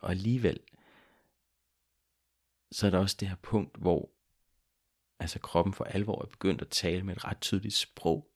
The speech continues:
og det er bare sådan blevet tydeligt, sådan, hey, det her, det er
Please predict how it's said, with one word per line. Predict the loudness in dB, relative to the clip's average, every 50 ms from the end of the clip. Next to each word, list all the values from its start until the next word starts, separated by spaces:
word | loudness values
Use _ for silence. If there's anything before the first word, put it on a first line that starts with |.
| _ _
og | -2 -2 -2 -2 -6 -14 -20 -20 -20 -20 -20 _ _ _ _ _ _ _ _ _ _
det | -8 -4
er |
bare | -2 0 0 0
sådan | -2 -4 -6
blevet | -8 -10 -8 _
tydeligt, | -2 2 4 4 4 4 2 -2 -2
sådan, | -8 -6 -4 -4 -4 -6 -8 -10 -14 _ -20 _
hey, | -4 -4 -4 -2 -2
det | -4
her, | -4 -4
det | -4 -2 0 0
er | 0